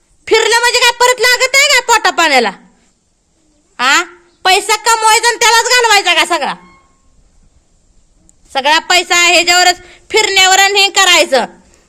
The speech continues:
हा? मला फुलं कवा करत आहे ती?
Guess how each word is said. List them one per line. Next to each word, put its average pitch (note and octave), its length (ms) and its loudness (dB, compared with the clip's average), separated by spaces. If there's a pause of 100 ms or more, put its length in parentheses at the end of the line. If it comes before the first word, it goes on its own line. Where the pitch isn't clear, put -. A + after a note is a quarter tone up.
(680)
हा? A#3+ 260 -2 (480)
मला D4+ 220 2 (100)
फुलं G#4 200 2
कवा A4 260 0
करत G#4 360 0
आहे G#4 120 2
ती? D4 380 -4